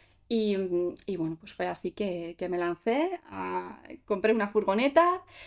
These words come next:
y la estoy camperizando. Eh, estoy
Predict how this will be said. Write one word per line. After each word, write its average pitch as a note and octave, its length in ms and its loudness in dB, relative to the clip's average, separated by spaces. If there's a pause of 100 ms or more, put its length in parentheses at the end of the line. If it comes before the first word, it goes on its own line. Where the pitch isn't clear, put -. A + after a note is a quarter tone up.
(160)
y G3+ 100 -4
la F#3+ 80 0
estoy F#3 200 -4
camperizando. F#3+ 760 -2 (220)
Eh, F3 760 -4 (120)
estoy G3+ 920 0